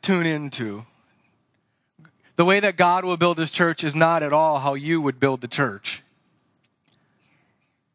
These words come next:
How God goes about expanding his kingdom, deepening our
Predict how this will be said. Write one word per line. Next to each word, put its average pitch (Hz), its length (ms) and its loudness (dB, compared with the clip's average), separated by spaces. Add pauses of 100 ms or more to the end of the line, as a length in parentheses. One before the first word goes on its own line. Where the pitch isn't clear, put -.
(180)
How 190 500 2
God 170 580 0 (180)
goes 170 300 0
about 160 540 0 (1200)
expanding 180 800 -2
his 165 280 -2
kingdom, 151 760 -2 (1120)
deepening 175 600 0
our 156 520 -2